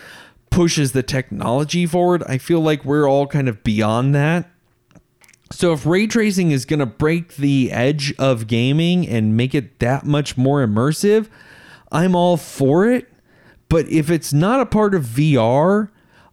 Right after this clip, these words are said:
I really don't think that it's as cutting edge as people wanna think, because I just think that the next edge of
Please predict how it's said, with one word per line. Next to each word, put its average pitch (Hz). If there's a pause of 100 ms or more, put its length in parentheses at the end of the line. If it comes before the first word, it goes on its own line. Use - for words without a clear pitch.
(120)
I 143
really 180 (260)
don't 208 (420)
think -
that 160
it's 156
as 156
cutting 175
edge 160
as 139
people 160
wanna 139
think, 160
because 139
I 151
just 175
think 190
that 151
the 139
next 127 (220)
edge 139
of 113